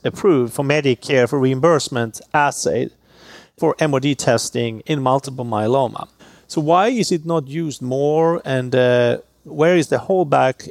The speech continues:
uh, for, for private practice doctors? Well, I do think that there are, there are really two major utilities, if you want, of an M R D assay from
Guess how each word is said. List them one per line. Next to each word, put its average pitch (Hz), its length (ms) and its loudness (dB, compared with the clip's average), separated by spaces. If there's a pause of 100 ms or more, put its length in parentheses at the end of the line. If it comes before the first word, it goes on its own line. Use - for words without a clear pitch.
uh, 135 60 -2
for, 127 360 -4
for 156 200 -10
private 156 380 -2
practice 135 400 -2
doctors? - 640 -10
Well, 160 260 0
I 185 160 2
do 233 240 0
think 151 300 -4
that 139 220 2
there 135 300 0
are, 135 360 2 (480)
there 165 100 2
are 165 60 2
really 240 260 2
two - 400 -6
major 160 480 0
utilities, 120 1120 -2
if - 160 -6
you 135 100 0
want, 120 440 -2
of 139 120 -2
an 117 160 -2
M 135 180 -2
R 120 80 0
D 123 280 -2
assay - 640 -2
from 143 300 -4